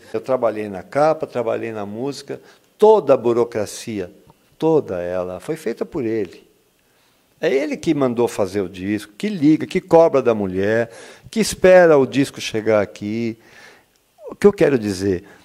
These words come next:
Nós construímos uma coisa que talvez seja a coisa mais maravilhosa que possa ser, de acontecer quando as pessoas estão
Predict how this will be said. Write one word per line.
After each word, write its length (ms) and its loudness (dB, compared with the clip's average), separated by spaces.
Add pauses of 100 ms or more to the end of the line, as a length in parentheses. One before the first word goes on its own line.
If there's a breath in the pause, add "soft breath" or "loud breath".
(580 loud breath)
Nós 480 6
construímos 600 -2
uma 160 -4
coisa 520 -4 (800 soft breath)
que 560 -6 (180)
talvez 440 0
seja 880 -2 (220)
a 60 -6
coisa 300 0
mais 200 2
maravilhosa 640 2
que 120 -14
possa 340 -2
ser, 480 2
de 160 -6
acontecer 880 -4 (1200 loud breath)
quando 260 -4
as 120 -10
pessoas 440 -4
estão 500 -4